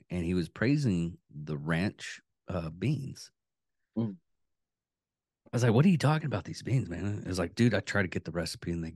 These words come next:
Speaker 1: they gave me the recipe, but they told me it wasn't, uh, it was worthless. The recipe was worthless because you would never, never get the right flavor of those beans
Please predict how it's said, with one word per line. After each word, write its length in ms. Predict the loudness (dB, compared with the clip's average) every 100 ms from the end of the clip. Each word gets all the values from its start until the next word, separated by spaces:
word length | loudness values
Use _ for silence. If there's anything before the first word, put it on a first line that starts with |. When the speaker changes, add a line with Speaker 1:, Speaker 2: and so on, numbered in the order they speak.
| _ -4
Speaker 1:
they 140 | -2
gave 180 | 2 2
me 120 | 2
the 100 | 0
recipe, 400 | -2 -4 -6 -10
but 160 | -8 -6
they 80 | -6
told 220 | -4 -2
me 180 | -2 -2
it 80 | -4
wasn't, 440 | -4 -4 -6 -4
uh, 320 | -4 -4 -6 -10 _ _ _ _ _ -2
it 60 |
was 160 | 0 0
worthless. 580 | 0 -2 -2 -10 -10 -16 _ _ _ _ _ _ _ _ 0
The 60 |
recipe 380 | 2 2 2 0
was 160 | 0 0
worthless 500 | 0 0 -2 -8 -8
because 320 | -8 -4 0
you 80 | 2
would 140 | 2
never, 400 | 2 2 2 -2 -4
never 260 | -4 -2 -2
get 220 | -2 -2
the 120 | -2
right 300 | 0 0 0 _ _ _ _ 2
flavor 500 | 4 4 2 -2 -4 _ _ _ _ _ _ _ _ _ _ -4
of 480 | 2 2 2 -2 _ _ _ _
those 320 | 2 4 4 2
beans 840 | 2 2 2 0 -4 -8 -14